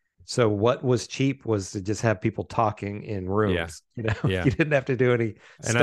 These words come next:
Speaker 1: stunts
Speaker 2: saw,
Speaker 1: or anything.
Speaker 2: I saw another interview, uh, with Damon talking about it, and, um, the movie is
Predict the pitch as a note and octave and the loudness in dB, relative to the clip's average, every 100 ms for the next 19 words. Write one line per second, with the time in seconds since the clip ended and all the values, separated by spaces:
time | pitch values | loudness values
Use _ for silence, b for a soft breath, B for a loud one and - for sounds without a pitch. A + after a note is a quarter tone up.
0 | C#3 C3+ A#2 G2+ G2 - - - A2+ - | 6 6 4 2 -6 -12 -10 -2 -2 2
1 | B2 A2+ G#2+ B2 C3+ A#2 G#2+ G#2 F#2 F#2+ | 2 4 2 2 2 2 2 2 0 -2
2 | F#2 F2+ F2+ - - F#2+ F#2 F#2 F#2 - | -2 -2 -4 -6 -6 -4 -4 -4 -6 -6
3 | G2 F#2 F2+ F2+ F2+ - - F2 F2 F2+ | -4 -4 -4 -6 -8 -10 -4 -4 -4 -6
4 | F2 F2+ F2+ F2+ - - G2+ F#2+ F2+ F2+ | -6 -4 -4 -6 -10 -10 -8 -6 -6 -10
5 | _ G2 F#2 F2+ F2 - _ _ G#2+ C3 | _ -6 -4 -4 -8 -14 _ _ 0 2
6 | C#3 D#3 C#3 C#3 C3 A2+ | 2 2 0 0 0 -2